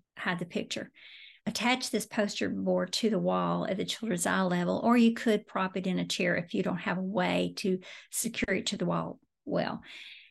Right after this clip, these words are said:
Show a toddler the diaper bag card and point to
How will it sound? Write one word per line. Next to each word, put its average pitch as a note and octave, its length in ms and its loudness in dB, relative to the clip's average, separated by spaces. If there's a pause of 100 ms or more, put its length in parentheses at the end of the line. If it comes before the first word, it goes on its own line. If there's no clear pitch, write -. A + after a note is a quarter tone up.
(200)
Show C#4+ 240 6
a D#4 40 6
toddler A3 380 2
the G3 140 2
diaper F#3+ 280 0
bag F#3 300 -2
card F#3 380 2
and F3 320 0
point - 380 -2
to F#3+ 340 2